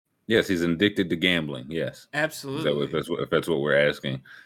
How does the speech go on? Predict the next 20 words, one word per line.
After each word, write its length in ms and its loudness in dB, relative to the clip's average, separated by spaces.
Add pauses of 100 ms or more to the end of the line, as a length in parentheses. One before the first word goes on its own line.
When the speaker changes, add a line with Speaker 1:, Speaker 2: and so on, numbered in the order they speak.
Speaker 1:
He's 120 4
also 260 8
a 20 8
big 180 6
Warriors 600 8
guy, 300 8
no? 400 2 (540)
Speaker 2:
Is 160 -8
he? 80 4
Speaker 1:
They're, 280 6
uh, 880 0 (180)
oh, 220 4
yeah. 280 2
He's, 600 -2 (440)
he 120 6
raps 340 6
a 40 4
lot 240 8
about, 380 6
uh, 460 2